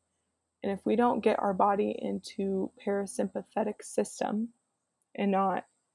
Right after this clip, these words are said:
sympathetic, it's gonna be hard for our body to heal, to process things, and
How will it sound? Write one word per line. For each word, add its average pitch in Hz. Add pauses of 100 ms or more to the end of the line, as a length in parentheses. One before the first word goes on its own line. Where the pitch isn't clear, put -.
(140)
sympathetic, - (720)
it's 214
gonna 262
be 214
hard 196
for 196
our 190
body 190
to 202
heal, 190 (260)
to 214
process -
things, 190 (360)
and 190